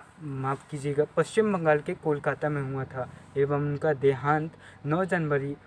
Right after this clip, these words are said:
उन्नीस सौ तेईस को हुआ था। दोस्तों, वीडियो के अंत में बस इतना ही कहना चाहूँगा कि एक श्रेष्ठ व्यक्ति अपनी बोली में भले ही पीछे हो,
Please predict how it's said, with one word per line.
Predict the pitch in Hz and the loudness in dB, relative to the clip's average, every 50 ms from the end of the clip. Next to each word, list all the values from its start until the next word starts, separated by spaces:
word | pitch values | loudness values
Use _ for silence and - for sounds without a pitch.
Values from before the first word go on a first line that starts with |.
| - - - | -18 -10 -6
उन्नीस | 143 147 147 143 139 - | -4 -2 -2 -2 -2 -2
सौ | - 147 143 151 | 0 0 0 0
तेईस | - - - - - - 139 135 131 131 | -2 -6 -16 -12 0 2 2 2 2 0
को | - - 135 | -4 -6 -6
हुआ | 127 127 127 131 127 | -4 -4 -4 -6 -6
था। | 127 - 131 127 120 - - - _ _ _ - | -6 -8 -10 -10 -12 -12 -16 -20 _ _ _ -4
दोस्तों, | 143 170 180 - 233 220 | -2 -2 0 0 0 0
वीडियो | 180 175 175 165 196 208 | 0 -2 -4 -4 -4 -6
के | 202 - 226 | -4 -6 -8
अंत | - - 170 170 165 202 | -6 -6 -8 -6 -4 -4
में | 202 214 214 214 202 | -4 -4 -4 -4 -6
बस | 220 226 - - - - | -6 -8 -8 -10 -6 -6
इतना | 147 - - 156 190 214 | -4 0 2 2 2 2
ही | 214 220 226 | 2 0 0
कहना | - 190 170 151 151 147 | 0 -2 0 0 0 -2
चाहूँगा | - - 139 139 139 139 139 135 | -2 -2 -4 -4 -2 -2 -2 -2
कि | - - 139 135 147 - _ _ _ - - - - - - - - - - - - - | -2 -6 -10 -12 -12 -12 _ _ _ -20 -20 -20 -20 -20 -20 -20 -20 -20 -20 -20 -4 0
एक | 190 196 - | 0 0 0
श्रेष्ठ | - - 165 175 196 - - 220 | -2 -2 0 0 0 0 -2 0
व्यक्ति | 196 202 185 - - - 214 214 - - | 2 2 2 2 -4 -8 -10 -8 -4 -4
अपनी | 156 - 180 196 196 | -4 -2 0 -2 0
बोली | 147 151 147 147 160 185 190 | 4 4 4 4 4 2 2
में | 196 196 160 | 0 0 0
भले | 139 131 135 139 147 | -2 -4 0 2 2
ही | 190 202 | 2 2
पीछे | 180 - 165 143 - - - | 0 -4 -8 -8 -8 -8 -8
हो, | 120 110 113 | -8 -10 -12